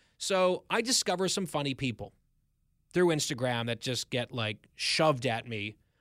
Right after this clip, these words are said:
by the machine. And when I like them enough and they show up enough and I enjoy their shtick, then I follow them, thus doubling down on the algorithm. So I haven't followed this guy yet,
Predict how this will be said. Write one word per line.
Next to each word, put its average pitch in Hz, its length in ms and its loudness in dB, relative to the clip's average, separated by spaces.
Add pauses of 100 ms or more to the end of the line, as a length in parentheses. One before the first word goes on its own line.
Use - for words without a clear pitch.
(160)
by 139 200 2
the 135 80 0
machine. 117 500 -4 (800)
And 143 240 0
when 160 120 0
I 156 100 4
like 190 320 2
them 208 120 2
enough 165 340 2
and 127 80 -2
they 123 80 0
show 180 260 2
up 170 160 2
enough 131 440 0 (840)
and 147 80 -2
I 147 80 2
enjoy 143 320 2
their 143 140 2
shtick, 170 280 -2
then 165 120 -2
I 151 100 0
follow 196 400 4
them, 131 240 2
thus 147 280 2
doubling 143 420 2
down 117 360 2
on 117 160 -2
the 131 120 0
algorithm. 117 480 2 (1000)
So 165 140 0
I 151 60 4
haven't 254 280 0
followed 233 360 2
this 170 200 2
guy 147 220 -4
yet, 123 360 -2